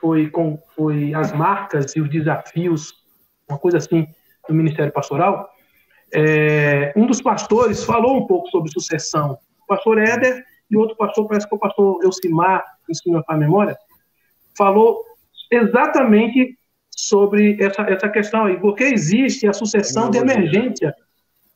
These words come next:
Speaker 2: Sim.
Speaker 1: É a sucessão planejada e essa, essa, essa planejada que nós estamos falando, né? Mas existe a sucessão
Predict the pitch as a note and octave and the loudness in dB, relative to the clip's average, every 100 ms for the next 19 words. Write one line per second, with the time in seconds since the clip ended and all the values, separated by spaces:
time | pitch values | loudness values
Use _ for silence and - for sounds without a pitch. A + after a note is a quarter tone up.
0 | _ - B2+ A#2+ A2+ F#3+ F#3+ G#3 G#3 G#3 | _ -14 -12 -6 -2 0 -2 -2 -2 -2
1 | G3+ G#3 G3+ G#3 _ G3+ A3 A3+ E3+ F#3+ | 0 2 2 -2 _ -2 2 2 2 0
2 | A3 C#4+ C#4 B3+ B3 B3 - G#3 G#3+ - | 0 0 2 0 0 -4 -4 -4 -2 -2
3 | A3 B3+ A#3+ A#3+ G#3+ A#3+ C4 A#3+ G#3+ G3+ | 0 0 2 2 2 0 0 0 2 2
4 | G#3 G3 G3+ A3 G3+ A#3 - _ _ _ | 2 2 2 2 2 0 -4 _ _ _
5 | _ - A3 D4 C#4 B3+ D4+ A#3 G3+ - | _ -4 0 0 0 0 0 0 -4 -4
6 | F#3+ - F#3+ F3+ E3 | -4 0 0 2 0